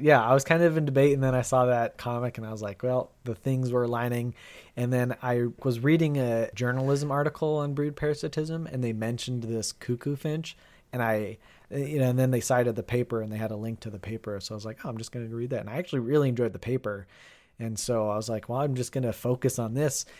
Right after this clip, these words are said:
'cause at first I had all these examples of all these different birds, and,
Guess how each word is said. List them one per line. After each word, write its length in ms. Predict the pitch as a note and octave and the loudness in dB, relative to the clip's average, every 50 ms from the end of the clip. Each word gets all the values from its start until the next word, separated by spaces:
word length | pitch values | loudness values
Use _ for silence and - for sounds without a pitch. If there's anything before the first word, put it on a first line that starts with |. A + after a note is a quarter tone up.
| - - _ | -20 -10 _
'cause 160 | - B2+ B2 C3 | 0 2 4 4
at 100 | B2+ - | 4 6
first 240 | F#3 F#3+ E3+ - | 6 4 6 6
I 80 | - C#3 | 4 6
had 180 | B2+ C#3 C#3 B2+ | 6 6 6 8
all 160 | A#2+ B2+ C3+ | 8 6 6
these 180 | C3+ C3+ B2+ B2 | 6 6 4 2
examples 480 | B2 - B2 A#2 A#2+ A#2+ A#2+ A#2+ A#2 A2+ | 0 0 -2 -2 -2 0 0 0 0 -2
of 100 | A2+ G#2 | -2 -2
all 160 | A2+ A#2 B2 | 0 0 2
these 200 | A#2+ A#2 A2 G#2+ | 0 0 -4 -2
different 320 | G#2+ B2+ - - A#2 G#2+ | -4 -4 -4 -4 -6 -4
birds, 380 | G2+ A2+ A2+ A#2 A2+ A#2 A2 A2+ | -2 0 0 0 0 0 -4 -6
and, 200 | A2+ G#2+ G#2 | -6 -8 -8